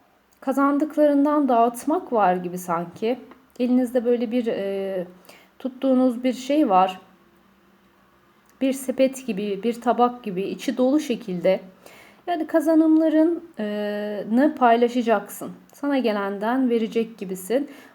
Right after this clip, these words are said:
Belki de tecrübelerinden, e, yara-, e, yararlanacak insanlar var olabilir.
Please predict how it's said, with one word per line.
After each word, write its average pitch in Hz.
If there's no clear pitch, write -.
Belki 311
de 269
tecrübelerinden, 254
e, 202
yara-, 196
e, 190
yararlanacak 214
insanlar 220
var 214
olabilir. 196